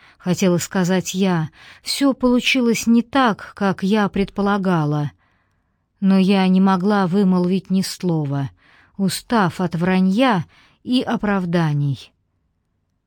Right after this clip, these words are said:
«Боюсь, у тебя сложилось неверное представление о Люке». Эндрю жестом попытался меня остановить, но я продолжала. «Человеку вроде меня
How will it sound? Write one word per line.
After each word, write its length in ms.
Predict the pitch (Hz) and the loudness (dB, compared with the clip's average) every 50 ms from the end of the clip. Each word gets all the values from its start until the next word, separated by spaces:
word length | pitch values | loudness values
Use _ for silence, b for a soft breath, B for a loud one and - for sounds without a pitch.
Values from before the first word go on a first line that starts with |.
| _ _ _ _ _ _ _ _ _ | _ _ _ _ _ _ _ _ _
«Боюсь, 540 | - 180 190 208 208 220 240 240 202 - - | -4 0 2 2 2 4 2 2 0 -2 -4
у 60 | 226 | -6
тебя 440 | 202 - 226 202 196 220 214 214 196 | -4 -4 -4 -2 0 0 0 0 -2
сложилось 680 | - - 220 214 208 196 180 226 220 208 202 190 - - | -4 -4 -2 -2 -2 0 0 0 0 0 0 -2 -2 0
неверное 580 | 214 226 226 226 277 269 208 165 165 165 160 156 | 2 2 2 2 2 0 2 2 0 0 0 -2
представление 880 | 170 165 - - - 180 170 160 165 170 170 170 165 165 165 170 175 - | -4 -10 -10 -8 -6 -4 -2 -2 0 0 0 0 0 0 0 -2 -2 -4
о 180 | 185 202 180 | -4 -2 -2
Люке». 580 | 175 170 175 165 - - - 180 160 147 139 - _ _ _ _ _ _ _ _ _ _ _ _ _ _ _ _ _ _ _ - | 0 0 0 -2 -4 -6 -6 -4 -4 -4 -4 -6 _ _ _ _ _ _ _ _ _ _ _ _ _ _ _ _ _ _ _ -2
Эндрю 380 | 233 226 233 220 208 220 233 220 | 2 2 4 4 4 4 2 2
жестом 520 | 190 226 269 247 190 - - - 175 165 | 4 2 2 0 0 -2 -2 -2 -2 -2
попытался 680 | - 180 - - 185 - - 196 190 180 165 - - 190 | -2 -4 -4 -4 -6 -4 -2 -2 -2 -2 -4 -4 -2 0
меня 300 | 180 180 185 185 185 180 | 0 2 2 2 0 0
остановить, 800 | 165 - - - 202 196 196 202 214 247 277 262 - - - B B B B B B B | -2 -4 -4 -2 0 0 0 0 0 0 0 -2 -4 -6 -16 B B B B B B B
но 180 | B 196 202 202 | B 2 2 4
я 280 | 196 185 240 240 220 | 4 4 2 2 2
продолжала. 960 | 214 - 196 185 175 175 175 175 170 160 147 165 160 147 139 139 139 139 131 - _ _ _ _ _ _ _ _ _ _ _ _ _ _ _ _ _ _ _ _ | 0 -2 -2 -2 0 0 0 0 0 -2 -2 -2 -2 -2 -2 -4 -4 -4 -6 -8 _ _ _ _ _ _ _ _ _ _ _ _ _ _ _ _ _ _ _ _
«Человеку 640 | - - - 262 254 254 262 262 320 320 320 - 220 | -6 -4 -2 0 2 0 0 0 0 -2 -2 -2 -2
вроде 440 | 190 185 208 240 254 226 185 208 196 | 0 2 2 2 2 2 2 0 2
меня 520 | 180 180 180 180 190 220 240 240 214 160 | 2 2 2 2 2 2 2 2 0 -2